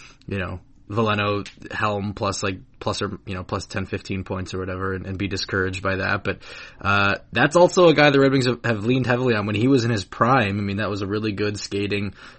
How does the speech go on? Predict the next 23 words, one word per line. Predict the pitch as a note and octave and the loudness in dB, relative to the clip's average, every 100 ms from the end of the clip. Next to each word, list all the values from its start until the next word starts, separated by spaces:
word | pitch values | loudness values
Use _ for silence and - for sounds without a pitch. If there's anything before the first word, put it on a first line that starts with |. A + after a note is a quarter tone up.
| - | -6
penalty | F#2+ G2 G2 | -4 -2 -4
killing | G2 G2 G2 | -2 -2 -2
player | F#2+ G#2+ A2 G2+ | -2 0 2 2
who, | F#2+ G2 G2 F2+ | 0 0 0 -2
i-, | F#2 | -2
if | G2+ G#2 | -4 -2
we're | B2 | 0
telling | C3+ B2 | 2 2
you | A#2 | 0
you're | A2 | 0
gonna | A2 G#2+ | -2 -2
add | A2 | -2
ten, | A2 A2+ | 0 0
fifteen | A2+ - G#2+ | 0 -2 -2
points | G2+ A#2 C3+ | -2 -4 -2
to | G2+ | -2
that, | G2 | 0
we're | A2 | 0
talking | C3+ A#2+ A2 | 0 0 0
about, | G#2+ | 0
like, | G2 G2 | -2 -4
a | |
forty-five, | - A2 G#2+ G#2 G#2+ G#2 G#2 | -4 -2 -2 -2 0 0 0